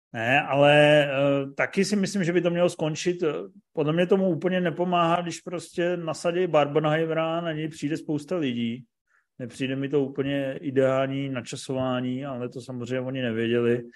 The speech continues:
Tak uvidíme, jaký to pak bude, když, když by se třeba odkládaly premiéry a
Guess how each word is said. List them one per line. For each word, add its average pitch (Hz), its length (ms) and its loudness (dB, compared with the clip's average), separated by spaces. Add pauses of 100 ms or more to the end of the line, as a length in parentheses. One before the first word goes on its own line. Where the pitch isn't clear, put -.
(360)
Tak 135 160 -4
uvidíme, 151 480 6
jaký 151 200 2
to 156 100 2
pak 151 160 4
bude, 151 240 4
když, 147 300 -2 (1000)
když 120 160 -8
by 135 120 0
se 143 140 -2
třeba 147 240 4
odkládaly 143 600 2
premiéry 139 880 2
a 123 380 -2